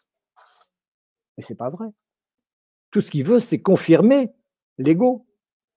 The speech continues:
confirmer la personne, confirmer la séparation, confirmer la matière, confirmer l'existence. Il ne s'agit pas de lui parler de néant mental, il déteste ça.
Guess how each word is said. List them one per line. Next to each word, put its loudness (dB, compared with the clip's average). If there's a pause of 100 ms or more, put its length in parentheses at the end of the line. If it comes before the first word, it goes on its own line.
(140)
confirmer 0 (160)
la -4
personne, 2 (340)
confirmer 2
la 4
séparation, -2 (280)
confirmer 0
la -4
matière, 2 (160)
confirmer 0
l'existence. -4 (280)
Il -20
ne -20
s'agit -14
pas -4
de -4
lui -14
parler -10
de -12
néant 4
mental, -2
il -6
déteste -8
ça. -10